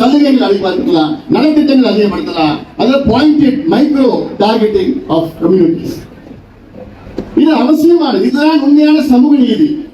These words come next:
இதை கிடைத்தால்தான் தமிழ்நாடு முன்னேற வேண்டும். நோக்கம்லாம் தமிழ்நாடு முன்னேற வேண்டும். அதுதான் நம்முடைய நோக்கம். அதுதான் நம்முடைய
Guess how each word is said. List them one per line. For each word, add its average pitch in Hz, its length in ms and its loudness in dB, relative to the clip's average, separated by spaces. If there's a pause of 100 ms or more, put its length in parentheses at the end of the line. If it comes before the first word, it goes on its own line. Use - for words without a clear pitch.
(280)
இதை 240 180 2
கிடைத்தால்தான் 269 540 0 (140)
தமிழ்நாடு 311 480 2
முன்னேற 240 220 0 (100)
வேண்டும். 185 260 -2
நோக்கம்லாம் 269 460 0
தமிழ்நாடு 214 440 0
முன்னேற 185 240 0 (140)
வேண்டும். - 400 0 (1700)
அதுதான் 262 320 2
நம்முடைய 196 360 0
நோக்கம். 262 380 -2 (140)
அதுதான் 240 360 0
நம்முடைய 208 280 2